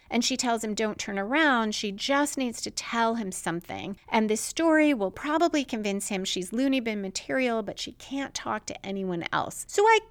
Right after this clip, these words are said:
kind of believe that she doesn't find it odd that Platt doesn't turn around. I also find it true to her character and believable that she might find it easier to talk if he doesn't look at her.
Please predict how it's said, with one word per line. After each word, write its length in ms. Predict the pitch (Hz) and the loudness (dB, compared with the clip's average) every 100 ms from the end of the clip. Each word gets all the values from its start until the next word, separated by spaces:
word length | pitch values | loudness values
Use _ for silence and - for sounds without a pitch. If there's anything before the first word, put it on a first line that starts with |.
| - | -10
kind 680 | - 453 494 508 508 466 415 | -10 -4 0 2 4 4 4
of 100 | - | 4
believe 960 | 349 294 254 254 262 285 302 311 277 262 | 2 2 0 2 4 4 4 2 -2 2
that 400 | 226 214 220 - | 4 4 2 -2
she 180 | 240 | -4
doesn't 380 | 214 226 226 220 | 0 0 0 -2
find 240 | 220 208 196 | 2 2 0
it 80 | - | 2
odd 380 | 175 175 175 175 | 4 4 4 2
that 140 | - | -4
Platt 280 | - - - | -2 -4 -2
doesn't 300 | 170 180 - | -4 -2 -8
turn 260 | - 190 | -8 -6
around. 760 | 170 214 302 226 190 175 180 - - | -4 0 2 4 4 2 -2 -4 2
I 480 | 294 294 302 302 294 | 6 6 6 4 4
also 360 | 440 453 453 349 | 4 4 2 2
find 400 | 269 233 233 226 | 2 4 6 4
it 100 | - | 4
true 300 | - 233 226 | 0 0 2
to 80 | |
her 160 | 220 196 | 0 -2
character 540 | - 277 262 254 240 | -2 2 2 2 0
and 120 | 214 202 | -2 -2
believable 560 | 180 180 180 175 170 | 0 0 -2 -2 0
that 160 | 180 - | 0 0
she 220 | - 208 | -2 -2
might 480 | 196 202 220 233 - | -2 0 4 4 2
find 300 | - 196 196 | 0 2 2
it 100 | - | 0
easier 680 | 196 202 226 202 208 190 190 | -4 0 0 2 2 4 2
to 100 | 185 | -2
talk 460 | - 226 165 175 | 2 4 4 2
if 140 | - - | -4 -8
he 100 | 190 | -4
doesn't 500 | 180 170 170 - - | -2 -2 -4 -6 -4
look 260 | 185 185 | -4 -2
at 80 | 175 | -4
her. 360 | - - 76 | -4 -6 -6